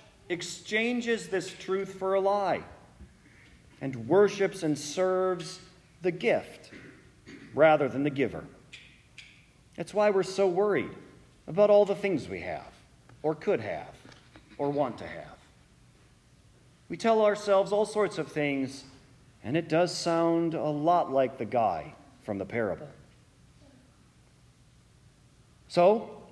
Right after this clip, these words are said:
the Father sends a preacher, a messenger. He sends his Son to proclaim,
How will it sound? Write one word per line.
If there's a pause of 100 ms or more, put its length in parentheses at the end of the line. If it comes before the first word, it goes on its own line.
(140)
the
Father
sends (460)
a
preacher, (760)
a
messenger. (680)
He
sends
his
Son (840)
to
proclaim,